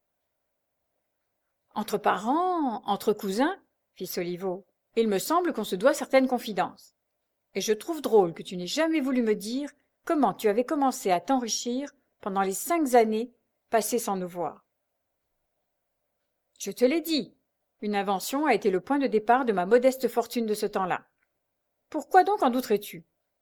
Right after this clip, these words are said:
Tu sais bien que mon invention de la silencieuse et celle de la machine à guillocher m'ont valu mon association avec James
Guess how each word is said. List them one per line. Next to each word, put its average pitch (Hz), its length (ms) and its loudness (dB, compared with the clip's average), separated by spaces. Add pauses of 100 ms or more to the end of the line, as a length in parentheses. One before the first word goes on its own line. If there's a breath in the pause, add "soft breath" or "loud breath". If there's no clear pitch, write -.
(360)
Tu - 100 -12
sais 196 160 2
bien 269 180 0
que 254 100 -4
mon 185 180 -2
invention 180 480 -2
de 214 80 2
la 175 120 2
silencieuse 262 800 -6 (320)
et 190 60 -6
celle 269 320 4
de 190 80 2
la 175 100 4
machine 175 340 -2
à 185 80 0
guillocher 175 600 -6 (320)
m'ont 196 100 -2
valu 202 300 4
mon 196 180 0
association 175 600 -4
avec 185 260 0
James 202 180 0